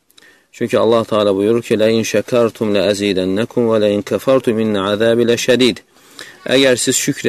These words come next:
etsəniz, mən sizə olan nemətimi artıraram. Əgər küfr etsəniz, həqiqətən mənim əzabım şiddətlidir. Və nemətlər də çoxdur, saysız hesabsızdır və onların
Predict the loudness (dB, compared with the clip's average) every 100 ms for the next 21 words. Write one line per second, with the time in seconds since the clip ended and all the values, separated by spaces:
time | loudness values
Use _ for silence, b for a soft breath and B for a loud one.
0 | 0 0 0 2 2 0 0 0 0 2
1 | 2 0 -2 -4 -4 -2 -2 0 2 2
2 | 0 -2 -8 B B B B -2 2 4
3 | 2 -2 2 2 2 0 2 2 2 0
4 | -4 0 2 0 -2 -2 0 0 0 -2
5 | 0 2 2 2 0 -2 -8 -4 -4 0
6 | -2 0 -4 -4 -10 _ _ b b b
7 | b b b b b b b b -8 0
8 | 2 4 4 2 2 4 4 2 2 2
9 | 2 2 2 2 2 2 2 0 2 0
10 | 0 -2 0 2 4 4 4 4 2 2